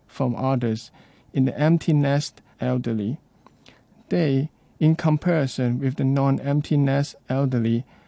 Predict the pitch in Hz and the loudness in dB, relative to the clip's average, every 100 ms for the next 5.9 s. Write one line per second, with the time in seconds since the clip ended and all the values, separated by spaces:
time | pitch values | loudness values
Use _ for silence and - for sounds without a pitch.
0 | _ _ 143 120 135 139 139 135 - 151 | _ _ -4 -2 0 2 2 0 0 0
1 | 147 143 - 131 131 135 123 127 131 131 | 0 -4 -2 -2 -2 0 0 0 0 -2
2 | 123 - 120 110 107 - - _ _ _ | -4 -6 -6 -4 -6 -10 -20 _ _ _
3 | _ _ - 202 202 196 185 196 202 - | _ _ -2 2 4 2 2 2 2 -2
4 | - 156 - 160 170 170 - 165 160 165 | -6 -6 -4 -4 -2 -4 -4 0 0 2
5 | 151 139 165 196 139 - 98 - | 0 0 0 2 0 -2 -12 -14